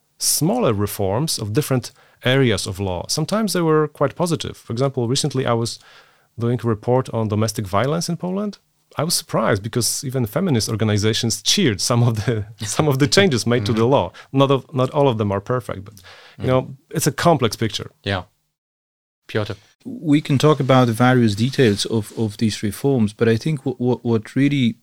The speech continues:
Speaker 3: politically matters and, and what, what matters especially when it comes to this E U level of, of, of the, of, of the discussion about the rule of law in Poland is the,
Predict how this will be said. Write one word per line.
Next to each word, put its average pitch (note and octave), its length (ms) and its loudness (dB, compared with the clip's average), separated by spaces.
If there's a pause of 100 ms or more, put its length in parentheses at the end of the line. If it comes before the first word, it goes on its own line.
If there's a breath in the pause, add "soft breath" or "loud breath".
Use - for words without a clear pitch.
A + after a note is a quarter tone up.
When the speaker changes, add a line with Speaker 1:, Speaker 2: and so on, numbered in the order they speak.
Speaker 3:
politically B2 500 2
matters A#2 600 2
and, A2 320 2
and A2 220 0
what, G#2+ 240 -2
what A#2 240 -2
matters B2+ 480 0
especially A#2 560 -4
when A2 300 -4
it G#2 200 -4
comes A2+ 220 -2
to A#2 80 -6
this G#2+ 320 -4
E G#2+ 260 0
U C3 60 -2
level G#2+ 480 -2
of, G2 200 -8
of, G2+ 200 -8
of G2 240 -8
the, G2 260 -6
of, G2 240 -10
of F#2+ 180 -10
the - 80 -20
discussion A2 480 -4
about G2 180 -4
the A2 60 -12
rule G#2 180 -6
of G2 160 -10
law G2+ 240 -4
in G2 120 -8
Poland A2+ 380 -4
is A2+ 240 -4
the, A#2 240 -2